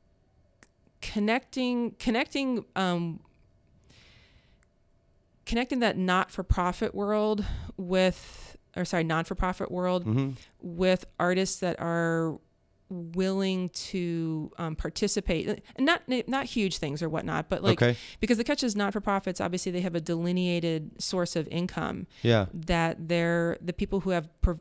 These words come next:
Speaker 1: the people who have provided them that money have, you know, gifted them that money, have specific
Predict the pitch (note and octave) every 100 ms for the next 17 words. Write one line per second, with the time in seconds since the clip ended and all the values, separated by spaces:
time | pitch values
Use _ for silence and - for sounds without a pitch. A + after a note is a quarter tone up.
0 | - F3 F3 G3+ F#3 F3+ - E3+ D#3+ D#3
1 | F3 F3+ F3 E3+ E3 D#3+ D#3+ E3+ D#3 -
2 | _ _ F#3 D#3 D#3 D#3 F3 - E3+ E3+
3 | E3 D#3 E3 D#3+ E3 D#3 - - - -
4 | G3+ - F#3+ - -